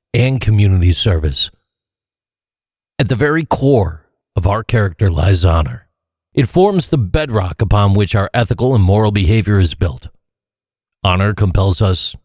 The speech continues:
not to lie, cheat, or steal. It instills an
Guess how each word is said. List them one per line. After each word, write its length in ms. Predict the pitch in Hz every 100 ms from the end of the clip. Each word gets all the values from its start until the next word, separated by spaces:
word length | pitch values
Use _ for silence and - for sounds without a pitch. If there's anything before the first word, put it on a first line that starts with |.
| -
not 220 | 98 107
to 100 | 123
lie, 480 | 123 143 101 69 - _ _ _
cheat, 300 | - 110 131 _ _ _ -
or 160 | 113
steal. 500 | 113 - 98 73 - _ _ _ _ _ _ _ _ -
It 100 | 135
instills 600 | 151 139 - 165 175 170
an 160 | 143